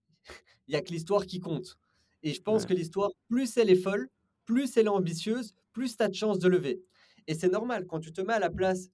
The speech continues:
Speaker 1: euh, du V C, de, de celui qui investit en toi quand t'as rien, lui, il se dit, euh, «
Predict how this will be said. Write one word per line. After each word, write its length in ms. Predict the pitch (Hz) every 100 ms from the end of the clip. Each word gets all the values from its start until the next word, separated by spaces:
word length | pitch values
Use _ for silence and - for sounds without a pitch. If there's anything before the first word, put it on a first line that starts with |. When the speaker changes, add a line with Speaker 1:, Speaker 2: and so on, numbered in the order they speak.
| -
Speaker 1:
euh, 220 | 139 131
du 160 | 127 147
V 160 | 147
C, 260 | 156 - 165
de, 180 | 165 254 -
de 80 |
celui 280 | 135 165 185
qui 80 | 185
investit 340 | 160 165 165
en 80 | 180
toi 160 | 175 214
quand 140 | - 165
t'as 100 | 143
rien, 320 | 123 139 214 220 _ _ -
lui, 120 | 185 196
il 40 |
se 100 | 139
dit, 320 | 123 185 226 - _ -
euh, « 120 | 135